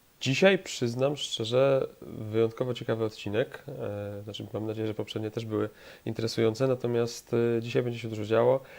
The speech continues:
E, to znaczy są trzy nowe rzeczy, za chwilę w zasadzie może poka-, ten od razu, e, z góry powiem, zainteresuje, mam nadzieję, Państwa do obejrzenia,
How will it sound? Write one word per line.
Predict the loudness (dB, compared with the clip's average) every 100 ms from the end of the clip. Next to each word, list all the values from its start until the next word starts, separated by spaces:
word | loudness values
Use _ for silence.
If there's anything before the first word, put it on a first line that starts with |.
| -20 -12
E, | -4 -2 -2
to | -4 -4
znaczy | -2 0 0
są | 0 -2 -2 -8 _
trzy | -8 4 6 6 4 -4 0
nowe | 4 4 2
rzeczy, | -2 4 6 6 2
za | -2
chwilę | -2 -2 -4
w |
zasadzie | -2 -2 -4
może | -4 -4 -6 -8 -16 -16 -12
poka-, | 0 4 4 4 2
ten | 0 0 -2
od | 0
razu, | 2 2 -2 -8 -20 _ _ _ _ _ -14 -4
e, | -2 0 -2 -4 -4 -4 -6
z | -6
góry | -2 -2 -2 0
powiem, | 0 0 -2
zainteresuje, | -4 -4 -4 -6 -4 -2
mam | -2
nadzieję, | -2 -2 -2
Państwa | -4 -8 -8 -2
do | -2
obejrzenia, | -2 -4 -4 -4 -4